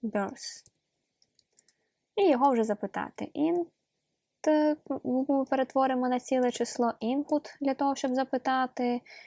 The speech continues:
І записуємо наше питання. Введіть рік народження.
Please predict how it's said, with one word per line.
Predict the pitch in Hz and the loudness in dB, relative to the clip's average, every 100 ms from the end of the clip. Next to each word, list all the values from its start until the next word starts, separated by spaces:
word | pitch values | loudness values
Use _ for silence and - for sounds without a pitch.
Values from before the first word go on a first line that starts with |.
| _ _ | _ _
І | 302 381 359 | 0 0 0
записуємо | 254 220 240 254 - 233 208 | -4 -2 -2 -4 -4 -4 -2
наше | 214 - | 0 -2
питання. | 208 196 202 - 208 208 | -4 -6 -6 -6 -6 -6
Введіть | 196 196 202 240 320 - - - _ _ _ _ - _ _ _ _ _ _ _ _ _ _ _ - _ _ _ _ _ _ _ _ _ _ _ _ _ _ _ _ _ - _ _ - _ _ _ | -4 -4 0 0 -2 -4 -18 -20 _ _ _ _ -20 _ _ _ _ _ _ _ _ _ _ _ -20 _ _ _ _ _ _ _ _ _ _ _ _ _ _ _ _ _ -20 _ _ -20 _ _ _
рік | 226 208 226 - - - _ _ _ _ | -4 -2 -2 -4 -16 -20 _ _ _ _
народження. | 220 202 196 190 196 196 208 214 | -6 -4 -2 -4 -6 -8 -8 -8